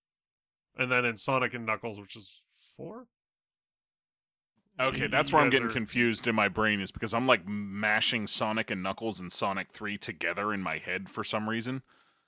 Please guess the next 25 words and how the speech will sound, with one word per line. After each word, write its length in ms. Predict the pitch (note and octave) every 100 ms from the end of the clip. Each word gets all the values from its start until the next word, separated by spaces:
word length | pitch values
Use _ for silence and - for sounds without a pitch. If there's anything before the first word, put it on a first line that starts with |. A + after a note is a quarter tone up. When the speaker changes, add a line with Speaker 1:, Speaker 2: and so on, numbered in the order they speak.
| _ _ _ -
Speaker 2:
But 140 | A#2+
you're, 160 | B2+ - A#2
it, 100 | A#2
it 320 | A#2+ A#2 A#2+ A#2
makes 200 | B2 -
sense. 260 | B2 -
That's 220 | - A#2 -
Sonic 380 | D3 B2+ G#2
three 220 | - A#2+ G#2
and 120 | F2
four. 300 | - F#2+ -
Speaker 1:
Yeah. 120 | G#2 F#2+ F2 _ _ _ -
Speaker 2:
Is 160 | G#2+ G2
what, 260 | A2 - G2+
like, 180 | F2 - _
so, 200 | - G#2+
th-, 240 | E2 A#2 -
okay, 240 | A2+ F2+
never 180 | F#2+ A2+
mind. 200 | F2 C2 -
That's 180 | G#2+ -
where 120 | A2
I'm, 240 | G#2 F#2 - _ _ -
my 100 | E2+
brain's 520 | F#2+ F#2 D#2+ -